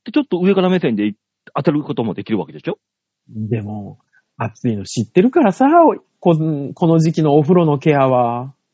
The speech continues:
Speaker 1: まあね。
Speaker 2: うーん、いやー、本当に暑くなりましたね、急にね。
Speaker 1: だってもう、梅雨明けしまして、
Speaker 2: はい。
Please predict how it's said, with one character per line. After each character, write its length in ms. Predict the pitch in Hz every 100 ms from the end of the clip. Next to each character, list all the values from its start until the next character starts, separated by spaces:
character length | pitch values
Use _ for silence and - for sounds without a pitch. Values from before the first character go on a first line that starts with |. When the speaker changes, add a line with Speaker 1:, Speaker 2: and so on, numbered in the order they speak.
| _
Speaker 1:
ま 160 | 101 98
あ 40 | 87
ね。 500 | 90 101 123 131 143
Speaker 2:
う 40 |
ー 1000 | 151 156 131 131 135 139 139 139 135 127
ん、 40 | 117
い 60 |
や 100 | 120
ー、 320 | 113 123 160 151 - _ - -
本 220 | 208 226
当 100 | 294
に 100 | 233
暑 200 | 233 -
く 80 | 240
な 100 | 202
り 60 |
ま 140 | 160 156
し 40 |
た 60 | 139
ね、 140 | 127
急 180 | - 135
に 140 | 123
ね。 360 | 123 127 127 123 _ _ _ _ _ _
Speaker 1:
だ 80 | 127
っ 80 | - -
て 120 | 120
も 580 | 113 110 107 101 95 87
う、 60 | - -
梅 200 | 135 139
雨 120 | 139
明 80 | 131
け 260 | 143 131
し 180 | 127 -
ま 140 | 131 127
し 160 | -
て、 440 | - 90 80 69 - _ _ _ _
Speaker 2:
は 220 | 123
い。 20 | 110